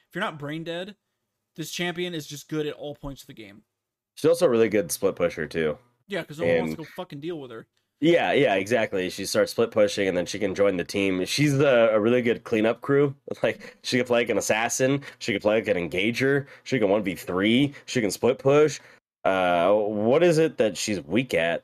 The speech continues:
Speaker 2: is really my question. She can leave when she needs to. She can engage when she wants to.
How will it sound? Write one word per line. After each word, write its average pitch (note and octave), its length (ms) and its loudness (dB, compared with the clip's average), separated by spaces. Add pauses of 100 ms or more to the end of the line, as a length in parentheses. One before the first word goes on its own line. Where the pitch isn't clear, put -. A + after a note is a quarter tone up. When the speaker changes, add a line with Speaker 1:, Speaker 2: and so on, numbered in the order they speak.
Speaker 2:
is F2+ 480 -6
really A2 280 0
my G2 200 0
question. F2+ 440 -2
She A#2+ 180 -4
can G2 220 0
leave B2+ 480 0
when C#3+ 200 0
she C#3+ 100 -2
needs A2+ 320 0
to. C3+ 340 2 (540)
She - 220 -4
can F#2+ 260 -2
engage F#2 580 -2
when G#2+ 160 0
she F#2 180 -4
wants F2+ 580 0
to. D#2+ 320 -4